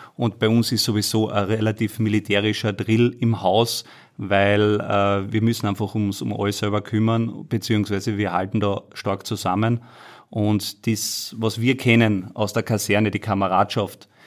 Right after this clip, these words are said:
das ist bei uns zu Hause eigentlich dasselbe. Jeder zieht am selben Strang und wir versuchen einfach das bestmöglich immer zu lösen. Und das trifft Weihnachten genauso zu.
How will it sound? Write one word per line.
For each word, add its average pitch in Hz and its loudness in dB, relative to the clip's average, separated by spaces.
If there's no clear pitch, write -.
das 104 -4
ist 110 -2
bei 98 -4
uns 110 -2
zu 90 -10
Hause 95 -4
eigentlich 92 -6
dasselbe. 90 -6
Jeder 110 2
zieht 117 0
am 101 0
selben 95 -2
Strang 123 2
und 117 0
wir 104 -4
versuchen 110 -4
einfach 101 -6
das - -10
bestmöglich 95 -4
immer 101 0
zu - -8
lösen. 87 -10
Und 120 -2
das 113 -6
trifft 117 2
Weihnachten 92 0
genauso 87 -6
zu. - -12